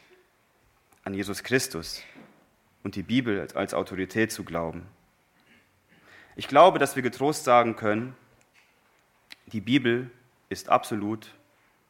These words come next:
historisch glaubwürdig. Die Bibel ist keine Legende. Und ich glaube auch, die Bibel ist auch kulturell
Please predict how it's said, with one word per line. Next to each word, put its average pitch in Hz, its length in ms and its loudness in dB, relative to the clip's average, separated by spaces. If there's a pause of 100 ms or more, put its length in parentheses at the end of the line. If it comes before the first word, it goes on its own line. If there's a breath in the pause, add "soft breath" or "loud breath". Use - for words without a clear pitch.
(160)
historisch - 460 -6
glaubwürdig. - 800 -4 (1700 soft breath)
Die 104 60 -4
Bibel 123 500 0 (300)
ist - 280 -8
keine 107 500 2 (600)
Legende. 87 600 -6 (1300 soft breath)
Und 101 120 -2
ich 90 120 -6
glaube 135 320 4
auch, 120 300 0 (560)
die 98 100 -10
Bibel 127 500 -6 (720)
ist - 180 -14
auch 87 140 -8
kulturell 101 680 -2